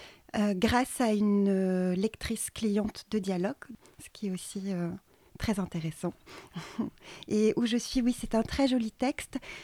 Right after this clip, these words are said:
euh, écrit par, euh, une Américaine originaire du Bengale qui, euh, vit à Londres et qui est fascinée par, euh, la langue italienne. Et donc, en fait, c'est son premier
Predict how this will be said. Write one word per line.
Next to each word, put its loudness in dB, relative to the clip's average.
euh, 4
écrit 0
par, 0
euh, 0
une 4
Américaine 4
originaire 2
du -2
Bengale 4
qui, 2
euh, 6
vit 0
à 4
Londres 8
et -4
qui 0
est 6
fascinée 6
par, 2
euh, 4
la 4
langue 10
italienne. 6
Et 4
donc, 0
en 0
fait, 0
c'est -4
son 0
premier 6